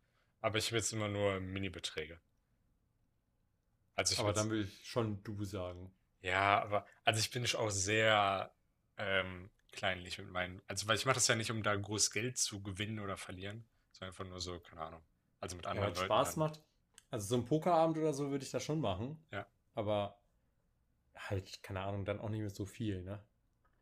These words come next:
Speaker 1: Ja, ja, vor allem, also ich würd mal gerne im Casino dann so richtig Poker spielen. Dann würd ich auch, keine Ahnung, hundert Euro oder zweihundert Euro mitnehmen. Für diesen
Speaker 2: Mhm.
Speaker 1: Abend halt dann, aber dann auch Ende, wenn weg ist.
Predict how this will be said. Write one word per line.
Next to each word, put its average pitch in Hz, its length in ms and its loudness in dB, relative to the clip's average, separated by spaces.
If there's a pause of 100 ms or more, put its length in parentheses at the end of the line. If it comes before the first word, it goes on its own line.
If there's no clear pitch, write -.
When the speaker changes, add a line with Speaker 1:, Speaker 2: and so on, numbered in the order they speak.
(140)
Speaker 1:
Ja, 82 380 -10 (280)
ja, 101 360 8
vor - 160 2
allem, 95 180 -2 (160)
also 110 160 0
ich 117 140 4
würd 131 140 -2
mal 123 120 2
gerne 120 260 6
im 123 80 0
Casino 110 440 2
dann 110 180 0
so 101 180 0
richtig 107 340 -4
Poker 107 300 -4
spielen. 87 320 -6
Dann 87 140 -8
würd 95 100 -4
ich - 60 -8
auch, 87 100 -8
keine 95 180 -4
Ahnung, 90 180 -4
hundert 98 180 -6
Euro 98 200 -4
oder 92 220 -4
zweihundert 95 300 -6
Euro 90 140 -6
mitnehmen. 113 440 -10 (760)
Für - 100 -12
diesen 101 180 -2
Speaker 2:
Mhm. 113 60 -2
Speaker 1:
Abend 104 340 4
halt 117 180 -4
dann, 113 260 -2
aber 98 180 -4
dann 95 200 -4
auch 90 160 -10
Ende, 87 320 -10 (280)
wenn 82 220 -20 (600)
weg - 200 -6
ist. - 280 -12